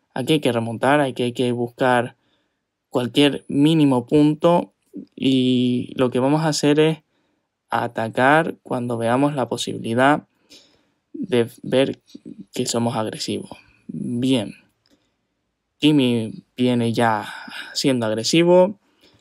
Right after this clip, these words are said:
yo no. Y aquí, aquí tengo una opción, porque yo creo que Albon también va ahorrando, porque va a ir a una parada. Entonces tengo la opción en silencio,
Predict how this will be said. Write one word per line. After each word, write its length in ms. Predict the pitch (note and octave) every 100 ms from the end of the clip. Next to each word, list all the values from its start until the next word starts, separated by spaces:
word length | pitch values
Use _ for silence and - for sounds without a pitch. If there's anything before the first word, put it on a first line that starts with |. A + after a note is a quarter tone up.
| _ _
yo 260 | - C3 A#2+
no. 400 | B2+ D#3+ F#3 G3 _ _ _ _ _
Y 120 | -
aquí, 560 | A#2+ A#2 - D3+ F3+ - _ _
aquí 280 | - D3 F3
tengo 260 | A3+ G#3
una 160 | D3 A#2+
opción, 340 | - - D#3+ C3
porque 220 | A#2+ B2
yo 160 | C3 F3
creo 200 | F#3+ F3
que 140 | D3+
Albon 340 | D3+ D#3+ D3+
también 480 | C#3 A#2+ B2+ D3+ E3
va 80 | D3+
ahorrando, 680 | C#3 B2+ A#2+ B2+ B2+ C#3 G3 _ _ _ _ _ _ _
porque 280 | - - A#2
va 120 | A#2
a 60 | A#2+
ir 140 | A#2+
a 40 | A#2
una 200 | A#2 A2+
parada. 480 | A#2 A#2 B2 F#3+ - _ _
Entonces 340 | _ C#3+ - F#3+
tengo 240 | F3 E3+
la 100 | E3
opción 380 | - - D3+ D#3
en 120 | C3+
silencio, 580 | - A#2 C3+ E3 - G3+